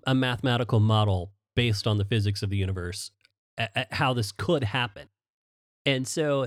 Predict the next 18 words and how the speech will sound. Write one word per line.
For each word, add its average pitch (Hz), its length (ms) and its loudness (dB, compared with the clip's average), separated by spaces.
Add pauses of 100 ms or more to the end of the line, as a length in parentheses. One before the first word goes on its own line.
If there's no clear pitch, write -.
(120)
uh, 127 220 -6 (460)
I 135 100 0
watched 151 320 -2
a 139 60 2
video 117 360 0
with 101 140 0
him, 107 220 2
and 107 60 0
again, 131 200 -2
we'll 143 80 -2
put 160 140 -2
it - 20 -6
in 117 40 -4
the 104 60 -2
show 117 200 -2
notes, 104 200 0
but - 120 -10
he, 151 260 -12